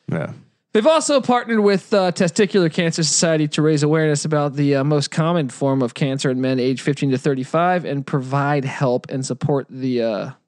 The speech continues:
Speaker 2: the fighters, survivors,
Speaker 1: There you go.
Speaker 2: and
Speaker 1: How are you gonna
Speaker 2: caregivers.
Speaker 1: find that lump on your nuts?
Speaker 2: Yep.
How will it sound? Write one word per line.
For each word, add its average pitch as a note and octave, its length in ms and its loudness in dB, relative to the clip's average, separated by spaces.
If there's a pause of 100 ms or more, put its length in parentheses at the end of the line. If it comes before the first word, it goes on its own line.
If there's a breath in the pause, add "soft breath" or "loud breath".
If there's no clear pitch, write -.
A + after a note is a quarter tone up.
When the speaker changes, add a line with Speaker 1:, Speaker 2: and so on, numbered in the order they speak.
(380)
Speaker 2:
the C#3+ 80 -6
fighters, D#3+ 440 0
survivors, D#3+ 460 0
Speaker 1:
There - 60 2
you D#3+ 100 2
go. E3 80 2
Speaker 2:
and F3 80 2
Speaker 1:
How G#3+ 100 0
are - 80 0
you A#3 100 0
gonna G#3+ 180 2
Speaker 2:
caregivers. D#3+ 40 -4
Speaker 1:
find F#3 360 0
that C#3 220 0
lump D#3 420 2
on F3+ 180 0
your F3+ 120 2
nuts? D#3+ 480 0 (140)
Speaker 2:
Yep. C#3 300 -2